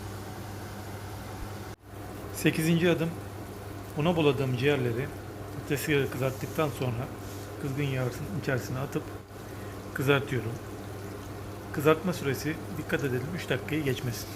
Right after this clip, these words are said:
Ben üç dakika kızarttım. Daha çok kızartmam ciğerleri kurutur. Daha az kızartmam da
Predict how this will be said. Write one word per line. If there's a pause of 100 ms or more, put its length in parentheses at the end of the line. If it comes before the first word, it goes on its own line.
(260)
Ben (220)
üç
dakika (400)
kızarttım. (1400)
Daha
çok
kızartmam (960)
ciğerleri (100)
kurutur. (1300)
Daha
az
kızartmam
da